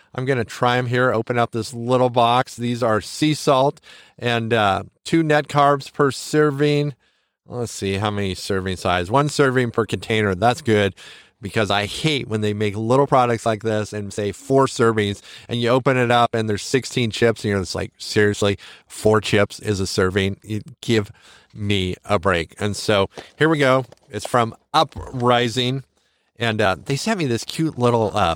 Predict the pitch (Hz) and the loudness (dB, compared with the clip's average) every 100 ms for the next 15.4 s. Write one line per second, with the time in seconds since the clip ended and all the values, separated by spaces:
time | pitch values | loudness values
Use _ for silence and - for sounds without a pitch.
0 | - 135 131 123 107 95 92 107 90 113 | -2 0 2 2 2 0 0 -4 -2 -2
1 | 101 120 117 113 107 110 - 110 113 - | 0 0 2 2 2 0 0 -2 -2 0
2 | 113 107 101 95 104 110 113 120 - - | -2 -2 -2 -2 0 2 0 -2 -6 -18
3 | - - - 143 135 135 156 151 135 127 | -18 -20 -4 0 2 0 0 0 0 0
4 | 117 107 98 - 107 98 98 107 104 101 | 2 2 -2 -2 2 2 2 0 0 0
5 | 110 - 101 101 92 107 101 95 95 104 | -2 -2 -2 -4 -4 -2 -2 -2 -6 -4
6 | 90 - - - - - - - - - | -4 -6 -14 -14 -14 -18 -20 -20 -20 -18
7 | - - - - 143 135 123 131 123 110 | -18 -16 -12 -2 0 2 2 2 2 -2
8 | 104 - 107 104 107 101 - 101 101 107 | -6 -2 -2 -2 -4 -4 -4 -4 0 2
9 | 107 110 - 101 95 90 87 87 90 - | 0 -2 -4 -4 -2 -2 -4 -2 -4 -6
10 | - 107 107 95 - 107 98 95 101 92 | -2 0 0 -2 -4 -2 -2 -2 -4 -2
11 | 92 90 - - - 110 107 113 113 107 | -2 -2 -6 -16 -8 -2 2 2 2 0
12 | - 120 123 - 123 117 - 113 117 117 | 0 0 0 -2 0 0 2 2 2 2
13 | 104 95 95 - 120 123 120 113 113 104 | 0 0 -4 -2 0 0 0 0 0 -2
14 | - 110 110 107 113 104 104 107 107 104 | 0 0 0 -2 -4 -4 -4 -2 -2 -4
15 | 101 107 98 85 | -4 -2 -2 -4